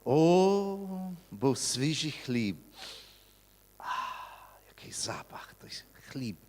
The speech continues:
Наверно, український хліб самий ліпший в світі, так що, о, який запах. Ну, в Вірмені мають лаваш теж, ну, такий гарний теж. І коли свіжий,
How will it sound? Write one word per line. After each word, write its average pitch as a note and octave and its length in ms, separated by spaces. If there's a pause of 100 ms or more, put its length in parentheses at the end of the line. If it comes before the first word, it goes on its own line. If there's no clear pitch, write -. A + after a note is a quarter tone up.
(320)
Наверно, G#2 360 (680)
український D3+ 680
хліб - 280
самий C#3 260
ліпший C#3 340
в - 20
світі, G#2 400
так - 180
що, - 240 (840)
о, B2+ 180 (160)
який C#3+ 240
запах. - 600 (1200)
Ну, C3+ 220 (460)
в A2+ 40
Вірмені D#3+ 380
мають C3+ 420 (240)
лаваш B2+ 640
теж, G2+ 280 (100)
ну, G#2 100
такий F#2+ 380
гарний F#2+ 340
теж. G2 240 (1300)
І - 120
коли C3 140
свіжий, C#3 720